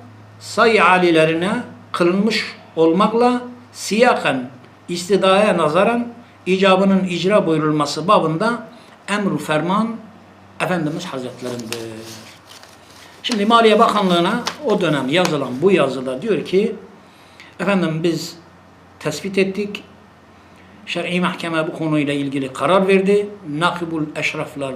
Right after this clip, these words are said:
bunu onayladı, Naimi aşiretinin Hazreti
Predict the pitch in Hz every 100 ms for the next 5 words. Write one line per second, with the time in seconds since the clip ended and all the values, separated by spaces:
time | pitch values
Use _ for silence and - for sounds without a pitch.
0 | 127 143 156 143 143 160 202 202 202 196
1 | 214 220 - - - - - - - 143
2 | 170 180 196 175 160 156 156 147 147 143
3 | 135 - 156 175 180 143